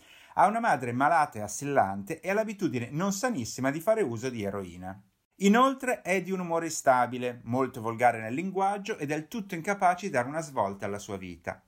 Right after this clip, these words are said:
Sulla carta un personaggio abbastanza detestabile. In verità il romanzo si svolge tutto nella testa di Maya, un flusso ininterrotto di pensieri a ruota libera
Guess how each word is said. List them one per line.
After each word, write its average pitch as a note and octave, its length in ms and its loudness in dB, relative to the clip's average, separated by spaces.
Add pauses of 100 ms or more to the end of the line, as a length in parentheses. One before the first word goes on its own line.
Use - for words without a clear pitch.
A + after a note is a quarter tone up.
(300)
Sulla E3 340 2
carta G#2+ 480 2
un D3+ 80 -8
personaggio D3 560 -2
abbastanza A2 560 -6
detestabile. F#2 880 -12 (840)
In G3+ 140 4
verità B3 500 4
il D3 120 -2
romanzo B2+ 480 0
si C#3 120 -8
svolge D3+ 420 0
tutto C4 320 0
nella E3 220 2
testa C3 340 -4
di A#2+ 120 -8
Maya, G#2 500 -2 (200)
un C#3+ 140 0
flusso A3 360 0
ininterrotto D3 800 0
di G2 120 -10
pensieri A#2 420 -2
a A2 40 6
ruota A#2 300 -6
libera A2 440 -6